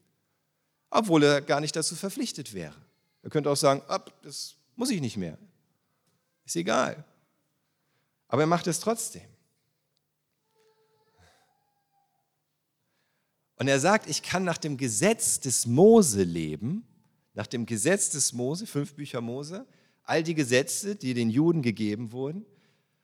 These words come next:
Der weiß, er muss das Gesetz des Mose nicht mehr halten. Er weiß, er muss das nicht tun, um gerecht zu werden vor Gott.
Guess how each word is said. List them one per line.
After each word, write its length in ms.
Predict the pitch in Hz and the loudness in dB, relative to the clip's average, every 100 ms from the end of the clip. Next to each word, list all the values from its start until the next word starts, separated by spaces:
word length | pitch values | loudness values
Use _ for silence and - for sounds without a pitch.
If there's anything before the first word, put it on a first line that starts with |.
| _ | _
Der 160 | 139 127 | -2 2
weiß, 280 | 147 170 - | 4 4 0
er 100 | 139 | -4
muss 360 | 151 233 160 | 2 4 6
das 200 | - 156 | 6 4
Gesetz 380 | - 110 113 - | 4 4 4 4
des 180 | 110 - | 0 -2
Mose 320 | 101 98 87 | -2 -4 -4
nicht 220 | 85 85 | -6 -6
mehr 120 | 87 82 | -10 -10
halten. 280 | 85 113 | -12 -12
Er 180 | 156 127 | -12 -6
weiß, 240 | 139 147 143 | -2 -2 -4
er 240 | 139 143 156 - _ | -8 -8 -10 -18 _
muss 380 | - 180 247 - | -16 0 2 4
das 200 | 185 151 | 4 2
nicht 180 | 135 - | 0 -2
tun, 140 | 139 | -4
um 160 | 127 113 | -4 -4
gerecht 540 | 107 120 196 - - | -2 4 4 4 -2
zu 200 | - 127 | -2 0
werden 300 | 92 80 73 | 0 -2 -6
vor 220 | - 71 | -16 -20
Gott. 260 | - 73 | -20 -20